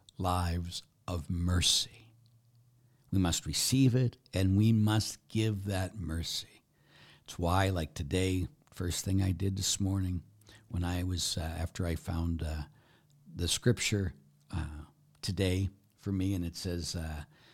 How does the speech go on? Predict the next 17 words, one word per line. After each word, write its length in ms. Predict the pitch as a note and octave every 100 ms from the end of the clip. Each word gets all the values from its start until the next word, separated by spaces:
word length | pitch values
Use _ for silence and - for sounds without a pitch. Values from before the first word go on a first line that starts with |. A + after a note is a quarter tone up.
| - _ -
uh, 380 | D#2+ D2+ D#2+ E2+
the 100 | E2
scripture 440 | - B2 - -
God 280 | F#2 E2+ D#2+
gave 180 | F2 G#2+
me 120 | G2+
this 280 | E2+ D#2 -
morning 380 | G#2 G#2+ G2+ F#2
was, 340 | F2+ D#2+ -
"I, 340 | E2 E2 E2 E2 - - _ -
I 80 | E2
pray 960 | - - G#2+ A2 A2+ A2 G#2 G#2 G#2+
that, 800 | G#2 - F#2+ F#2+ F#2 F2+ - - - - _ _ _ _ _ - _ _ _ _ _ -
do, 220 | A#2+ A#2+
do, 100 | A2+
do, 520 | A2 B2+ B2 A#2+ A2 - - _ _ _ -
as, 140 | G2